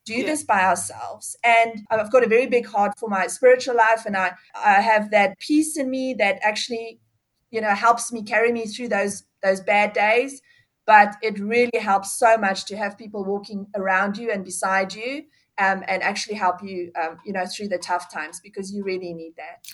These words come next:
Speaker 2: Absolutely. Now that you've shared the story, I feel I should share my story as well.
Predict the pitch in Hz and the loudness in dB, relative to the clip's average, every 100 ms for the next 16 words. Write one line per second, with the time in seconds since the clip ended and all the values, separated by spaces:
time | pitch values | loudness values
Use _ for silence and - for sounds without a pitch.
0 | 214 220 220 - 262 247 247 220 214 - | 2 2 0 -8 -8 -10 -10 -12 -12 -18
1 | - 233 247 311 339 339 311 302 226 220 | -10 -4 -2 -2 -4 -4 -8 -6 -6 -4
2 | 240 262 - 214 220 233 214 220 254 240 | -4 -8 -6 -6 -4 -4 -6 -6 -6 -6
3 | 226 254 247 220 214 214 208 233 240 - | -6 -8 -6 -4 -2 0 0 -2 -6 -6
4 | 208 208 190 180 180 190 214 | -2 -2 -2 -4 -8 -6 -6